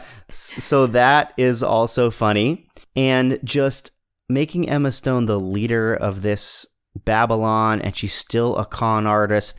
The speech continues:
Speaker 2: And then when they figure out that zombies are gonna come attack Babylon,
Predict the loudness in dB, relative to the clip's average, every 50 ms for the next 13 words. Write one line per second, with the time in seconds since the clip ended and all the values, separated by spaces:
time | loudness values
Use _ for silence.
0 | -18 -20 -20 -20 -20 -6 -2 0 2 2 2 2 2 2 0 0 -2 -4 -4 -2
1 | 0 0 0 0 0 -2 -4 -4 -2 -2 -2 0 0 0 -2 -2 -2 -4 -2 -2
2 | -2 -2 -4 -6 -6 -4 -2 -2 -2 -2 -2 -4 -8 -8 -4 -2 0 0 -2 -2
3 | -8 -12 -6 -2 0 0 0 0 0 -2 -2 0 0 0 0 0 -2